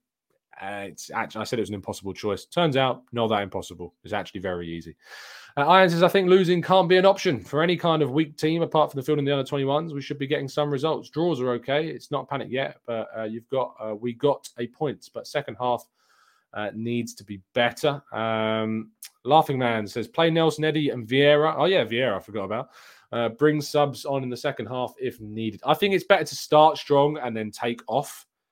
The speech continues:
than it is to start weak and bring on strong. I would,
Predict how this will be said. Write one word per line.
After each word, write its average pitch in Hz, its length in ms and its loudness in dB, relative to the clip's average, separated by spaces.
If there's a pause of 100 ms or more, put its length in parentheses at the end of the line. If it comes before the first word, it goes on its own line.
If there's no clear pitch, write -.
(300)
than 113 100 -4
it 117 100 -2
is 117 200 -4
to - 100 -14
start 107 460 -2
weak 117 400 -8
and 110 120 -12
bring 110 220 -6
on 104 180 -8
strong. 117 640 -4
I 110 140 0
would, 104 280 -6